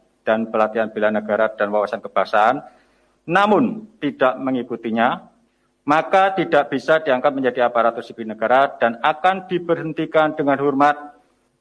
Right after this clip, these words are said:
per tanggal tiga puluh September dua ribu dua puluh satu. Memberhentikan dengan hormat kepada lima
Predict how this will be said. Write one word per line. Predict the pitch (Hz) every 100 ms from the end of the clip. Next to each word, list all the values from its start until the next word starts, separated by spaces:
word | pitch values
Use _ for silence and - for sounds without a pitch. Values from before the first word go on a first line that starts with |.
| _
per | 160 151 156
tanggal | - 139 135 135 135 135
tiga | 131 - 120
puluh | 123 117
September | 117 113 120 120 135 135 -
dua | 117
ribu | 113 110 117
dua | 113 107
puluh | 107 -
satu. | 117 120 - _ _ _ _
Memberhentikan | 151 147 156 160 180 175
dengan | 165
hormat | 156 180 190
kepada | - 151 151 147
lima | 190 202